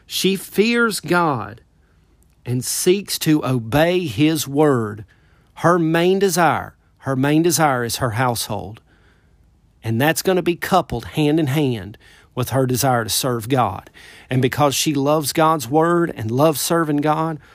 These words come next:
her household is gonna be taken care of. She looks well to their ways. She knows if her son needs help.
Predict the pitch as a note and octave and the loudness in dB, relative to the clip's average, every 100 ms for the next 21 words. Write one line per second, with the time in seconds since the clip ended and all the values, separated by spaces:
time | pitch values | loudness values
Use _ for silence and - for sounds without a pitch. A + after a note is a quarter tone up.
0 | _ _ D#3+ D#3+ C#3+ G3 G#3 - C3 B2+ | _ _ 0 0 0 0 0 -2 -2 -2
1 | A#2 D3+ C3 C3+ - D3+ C#3 C3+ A2+ - | -2 -2 -2 -4 -2 -4 -2 -6 -6 -2
2 | G3 E3+ A2+ - G3 G3+ - E3+ F3 A3+ | 0 0 -2 -4 -2 -2 -4 0 2 2
3 | D#4+ E3 B2 A2 G#2+ G#2+ G#2 A2 - - | 2 0 0 -4 -6 -8 -12 -16 -18 -20
4 | - - - - F#3 A3 G#3+ G#3 A3+ D#3+ | -20 -20 -6 -2 -2 0 2 2 2 0
5 | B2+ - C3+ A2+ - C#3 C3 B2 B2 A2+ | -2 -6 -6 -4 0 2 2 0 -2 -4
6 | - C#3 A#2 - | -4 -2 -2 -6